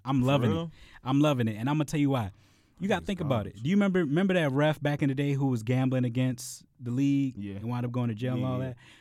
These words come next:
Speaker 1: These older guys who just now retiring, they used to work with this guy.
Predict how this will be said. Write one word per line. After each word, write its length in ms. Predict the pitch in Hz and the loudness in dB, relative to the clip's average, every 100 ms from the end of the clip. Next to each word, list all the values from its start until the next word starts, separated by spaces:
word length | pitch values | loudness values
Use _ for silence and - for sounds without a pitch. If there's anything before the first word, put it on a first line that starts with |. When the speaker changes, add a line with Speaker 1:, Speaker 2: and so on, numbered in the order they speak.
| _ - | _ -8
Speaker 1:
These 320 | 131 214 190 | -2 -2 0
older 240 | 156 190 160 | 0 0 0
guys 340 | 151 147 139 | -2 -2 -2
who 140 | 151 | -4
just 200 | 123 156 | -2 -2
now 160 | 165 143 | 0 -2
retiring, 540 | 131 143 175 180 127 | -2 -6 -4 -2 0
they 80 | 147 | 0
used 220 | 240 - | -2 -2
to 100 | 165 | 0
work 240 | 151 226 151 | 2 2 -2
with 80 | 127 | -2
this 140 | 117 | -2
guy. 340 | 113 107 92 | -2 -2 -4